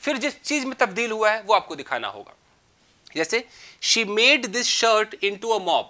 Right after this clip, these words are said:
इसने शर्ट को पोछा बना दिया है। तो "She made this shirt", तो made के बाद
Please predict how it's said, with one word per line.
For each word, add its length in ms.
इसने 340
शर्ट 320
को 120
पोछा 360
बना 220
दिया 260
है। 160
तो 80
"She 240
made 360
this 280
shirt", 200
तो 60
made 300
के 120
बाद 300